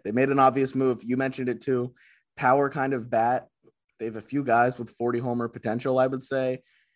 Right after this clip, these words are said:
And then also all of those guys are pretty good at drawing walks. You think to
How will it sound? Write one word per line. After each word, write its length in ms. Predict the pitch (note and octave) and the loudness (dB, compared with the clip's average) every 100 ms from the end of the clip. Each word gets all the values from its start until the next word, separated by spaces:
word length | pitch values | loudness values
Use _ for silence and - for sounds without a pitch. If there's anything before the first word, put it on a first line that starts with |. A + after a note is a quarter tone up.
| _ - | _ -10
And 120 | G#2+ | -4
then 320 | A2+ A2+ A2+ - _ | -2 -2 -4 -12 _
also 300 | - C#3 F3 | 0 0 0
all 240 | C#3+ B2 C#3+ | 2 4 2
of 100 | C#3 | 2
those 220 | C#3+ C#3 | 0 0
guys 360 | A2+ B2 D3+ D3 | 0 2 0 -2
are 80 | |
pretty 320 | B2 - C#3 B2+ | -8 -10 -8 -4
good 220 | A2+ C#3 | 2 2
at 100 | A#2 | 2
drawing 400 | B2+ B2+ A#2+ G#2+ | 2 2 2 -2
walks. 600 | F2+ F2+ G#2 A2 G2 - | -6 -2 -2 -2 -4 -10
You 120 | G2 | -12
think 300 | G2+ G#2+ G#2+ | -8 -8 -6
to 260 | - G2+ | -2 -2